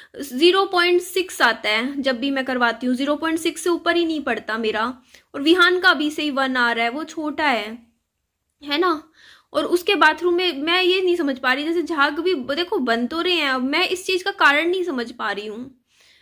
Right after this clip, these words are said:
मैं तब से, काफ़ी दिनों से, मैं जब से ये चीज़ नोटिस करी है ना बच्चे के लिए, तब से मैं खुद परेशान चल रही हूँ। मैं सोच रही हूँ कि, कि, कि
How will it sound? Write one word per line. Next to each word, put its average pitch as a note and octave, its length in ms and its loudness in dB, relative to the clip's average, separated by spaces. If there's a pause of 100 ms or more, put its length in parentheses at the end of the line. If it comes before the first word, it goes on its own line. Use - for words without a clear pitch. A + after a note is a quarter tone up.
(140)
मैं E4 180 2
तब F4+ 220 -2
से, G4+ 200 2
काफ़ी F4 340 2
दिनों F4+ 240 -2
से, F4+ 120 -6
मैं E4+ 180 -2
जब E4+ 100 -4
से G4 160 -4
ये G4 60 0
चीज़ F4+ 200 0
नोटिस E4+ 360 -2
करी E4+ 240 2
है C#4 80 0
ना C4 100 0
बच्चे C#4+ 340 -4
के D4 100 -4
लिए, C#4+ 180 -4
तब D#4+ 180 -4
से F#4+ 160 -8
मैं F#4 200 -4
खुद F#4 260 -4
परेशान E4 440 0
चल C4 180 -4
रही A3+ 140 -10
हूँ। C#4 100 -4
मैं F4 120 -2
सोच E4 240 -6
रही C#4+ 100 -8
हूँ E4 100 -4
कि, F#4+ 160 -6 (600)
कि, E4 260 -10
कि G4 120 0